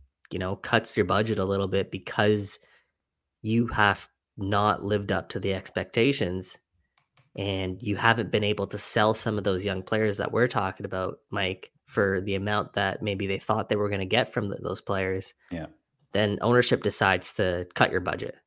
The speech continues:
Speaker 1: And now T F C have to, you know, kinda audible and change pathways into exactly how they're gonna go,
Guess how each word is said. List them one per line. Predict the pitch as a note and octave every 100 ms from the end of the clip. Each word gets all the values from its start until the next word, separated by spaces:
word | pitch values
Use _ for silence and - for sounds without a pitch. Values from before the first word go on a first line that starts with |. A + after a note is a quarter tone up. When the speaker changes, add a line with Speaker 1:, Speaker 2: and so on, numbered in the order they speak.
| _ _ _ _ _ _ _ _
Speaker 1:
And | - G#2 G2+ G#2 G2+
now | A#2 B2+ A2+ G2 F#2+ - _
T | - A2
F | F#2+
C | A2+ F#2+
have | G2 -
to, | F#2+ _ _ -
you | G#2
know, | F#2 G2 A#2 _ _ _ _ _ _ - -
kinda | C#3+ B2
audible | - A2 A2+ F2+ G2 - _
and | - F#2+
change | - A2+ A2+
pathways | - G#2 A2 A2+ F#2+ F#2+ F#2 - _ _ _ -
into | A2 G2 G#2
exactly | G2+ G2+ G2 - G#2+
how | G#2+ G#2
they're | G#2+
gonna | G#2+ G2
go, | F#2+ G2